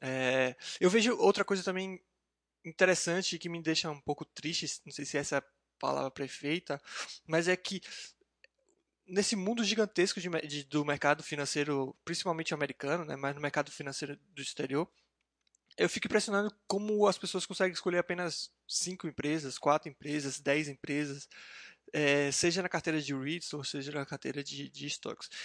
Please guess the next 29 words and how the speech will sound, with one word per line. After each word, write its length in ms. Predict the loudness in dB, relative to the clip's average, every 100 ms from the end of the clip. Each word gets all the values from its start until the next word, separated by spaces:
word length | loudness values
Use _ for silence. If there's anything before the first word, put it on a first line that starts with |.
| 2
Eu, 100 | 4
particularmente, 580 | 6 6 6 6 4 -2
tenho 200 | 0 2
dezenas 480 | 6 6 6 2 0
de 80 | -4
empresas 560 | -2 0 0 0 -4
e, 200 | -4 -6 -8
e 60 |
toda 220 | -4 2 4
hora 120 | 4
tô 140 | 0
adicionando 440 | -2 -4 -6 -6 -6
uma 420 | -6 -6 -8 -10
que 140 | -6 -4
eu 20 |
acho 180 | -4 -4
interessante, 800 | -4 -4 -6 -8 -8 -8 -8 -10 -12 -12
que 100 | -8
eu 40 | -6
começo 340 | -2 0 0
a 20 |
conhecer, 640 | -4 -6 -4 -2 2 4 2
que 100 | -2
eu 60 |
vejo 220 | -2 -2 -2
os 80 |
resultados, 600 | -2 -2 -4 -4 -4 -6
né? 120 | -12 -20 -18 -18 -18 -20 _
Então, 240 | 2 2